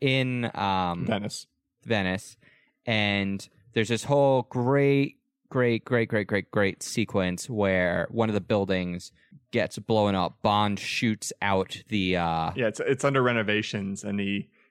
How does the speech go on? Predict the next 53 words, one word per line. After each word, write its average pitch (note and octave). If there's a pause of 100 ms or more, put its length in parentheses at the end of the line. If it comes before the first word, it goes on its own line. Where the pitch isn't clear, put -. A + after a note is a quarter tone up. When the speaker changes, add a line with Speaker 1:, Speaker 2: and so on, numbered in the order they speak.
Speaker 2:
it's, -
he B2
destroys, A#2
like, A2
the A2+
things A2
keeping A2
it G2
afloat, G2+
and G#2
so A2+
it G#2
starts -
to A2
Speaker 1:
Right. G#2
Speaker 2:
sink G2
into G#2+
the, G2+
uh, G#2
the -
sea, F#2+
basically. - (400)
Into A2
the -
Speaker 1:
Correct. G2 (380)
Speaker 2:
canal. C3+ (100)
<laughs> -
Speaker 1:
Correct. D#2+ (380)
And G2 (440)
it's C3
really D#3+
cool D3+
watching G#2
the G#2
building A#2+
go G2+
under, F#2
but -
there's F#3+
this G3
weird G#3
sequence G#3+
where D#3
she's C#3
in D#3+
a C3
cage. D#3+ (300)
She -
locks D#3
herself E3
in C3
the G#2
cage. -